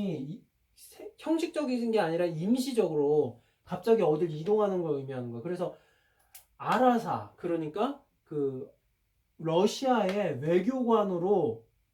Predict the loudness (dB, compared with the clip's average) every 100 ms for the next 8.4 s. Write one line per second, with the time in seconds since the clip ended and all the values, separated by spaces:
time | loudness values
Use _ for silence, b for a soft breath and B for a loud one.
0 | -20 _ _ -6 -4 -4 -4 -8 -12 _
1 | _ -4 2 6 8 8 8 6 2 -2
2 | -4 -6 B B 4 6 6 4 4 4
3 | 2 2 2 4 4 2 0 -2 -2 -2
4 | -2 0 -2 0 -2 B B B _ 8
5 | 8 10 8 8 6 6 4 -2 0 2
6 | 2 -2 0 0 4 6 8 6 2 0
7 | 0 2 4 4 2 0 -2 -4 -2 -2
8 | 0 0 -2 -6